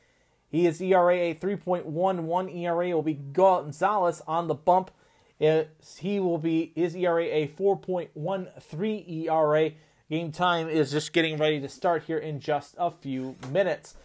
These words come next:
Now, after that, the Guardians then will take on the Mariners for another four straight games.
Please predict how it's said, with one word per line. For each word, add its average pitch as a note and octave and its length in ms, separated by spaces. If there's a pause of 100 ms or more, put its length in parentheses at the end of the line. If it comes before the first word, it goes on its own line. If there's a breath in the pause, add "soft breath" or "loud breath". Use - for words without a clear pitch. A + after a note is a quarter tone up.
(220 loud breath)
Now, E3 300
after E3+ 320
that, F3 260
the D3+ 60
Guardians D#3+ 420
then E3+ 200
will D3 120
take F3 320
on F3 320
the D3 60
Mariners D#3 400
for D#3+ 160
another E3 300
four F3 420
straight D#3 340
games. D3+ 440